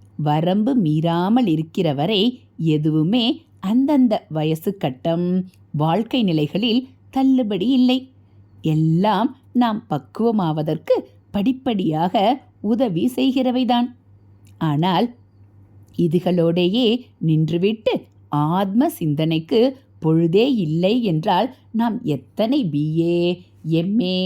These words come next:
படித்திருந்தாலும் டாக்டர் பட்டம் வாங்கி இருந்தாலும் அசடு என்றுதான் அர்த்தம். சம்பாதிப்பது, படிப்பது,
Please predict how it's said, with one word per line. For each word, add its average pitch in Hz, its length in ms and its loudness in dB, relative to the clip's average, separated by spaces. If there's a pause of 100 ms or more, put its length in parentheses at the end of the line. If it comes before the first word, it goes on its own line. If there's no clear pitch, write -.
(340)
படித்திருந்தாலும் 170 920 -2 (340)
டாக்டர் 202 480 -6
பட்டம் 170 340 -4
வாங்கி 170 380 -2
இருந்தாலும் 170 640 0 (340)
அசடு 170 520 -2 (140)
என்றுதான் 165 540 -2 (220)
அர்த்தம். 262 460 -2 (680)
சம்பாதிப்பது, 170 840 -2 (500)
படிப்பது, 185 640 0